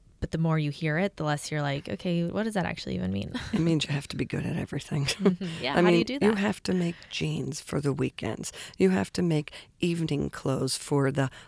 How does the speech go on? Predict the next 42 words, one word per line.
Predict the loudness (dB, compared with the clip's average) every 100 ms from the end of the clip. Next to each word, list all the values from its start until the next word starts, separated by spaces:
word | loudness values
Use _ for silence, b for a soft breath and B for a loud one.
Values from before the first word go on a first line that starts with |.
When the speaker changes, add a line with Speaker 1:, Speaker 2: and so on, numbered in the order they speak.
| -6
Speaker 2:
holiday | -2 0 0 0
parties. | -4 -4 -4 -4 -6 -8 B B 4
You | 4
have | 4 0 -2
to | -4
give | -2 -2
her | -2 -2
that | 0 0 -2 B -8 0
desk | 2 0 -4
to | -2
dinner | 2 2 0
blouse | -2 -2 -2 -4 -6
that | -4
she | -2 -2
wants. | -2 -4 -6 B B
But | -4 -2
you | -2
still | -2 0 2
have | 2 -2
to | -4
be, | -2 0 -2 B B
you | 2
know, | 2 2 -4
a |
tailored | -6 -2 0 2 2
jacket | 0 0 0 -2
is | -2 -2 -6
very | -10 -4 0 2 2
important | 0 -2 -4 0 -2 B B
in | 0 2
a | 4
wardrobe. | 4 2 0 -2 -4 -6 -4
Speaker 1:
Mm-hmm. | 0 4
Speaker 2:
You | 6
know, | 6 4 0 B B
it, | -2 2
it's | 2 4
shifted | 2 2 2 2 0 2
only | 4 6 4 4
within | 2 2 2 0
four | -2 -4 -2 0
percent | -2 -2 2 2